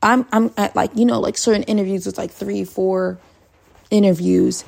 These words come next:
So if you make it to the second interview, through the second interview, and they're like, "Oh, we'll call you back for the third interview," that should be, like, the final interview, or they'll let you know how many interviews you got to go through, right?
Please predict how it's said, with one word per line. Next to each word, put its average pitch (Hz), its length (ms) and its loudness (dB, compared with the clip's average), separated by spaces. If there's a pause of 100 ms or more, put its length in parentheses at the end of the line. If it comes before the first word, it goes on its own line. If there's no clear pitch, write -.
(220)
So 180 200 4
if 180 100 2
you 214 100 6
make 196 220 4
it - 80 -8
to 202 100 -10
the 185 60 -10
second 240 360 -6
interview, 185 340 -4
through 180 180 -4
the 170 60 -8
second - 340 -8
interview, 190 280 2
and 190 80 0
they're 196 80 -2
like, 196 200 -2
"Oh, 208 80 4
we'll 185 160 2
call 220 180 -6
you - 80 -4
back 208 180 -6
for - 80 -10
the - 80 -4
third 101 360 4
interview," 98 420 4
that - 180 -2
should - 140 -8
be, - 100 -2
like, - 200 -6
the - 100 -10
final - 360 -6
interview, 90 280 -4
or - 220 0 (360)
they'll 220 140 6
let 240 160 4
you 226 80 -2
know 202 120 0
how 196 140 -2
many 180 180 -4
interviews 175 340 -4
you 240 60 -2
got - 200 -4
to - 60 -6
go - 160 -8
through, - 320 -10 (100)
right? - 240 0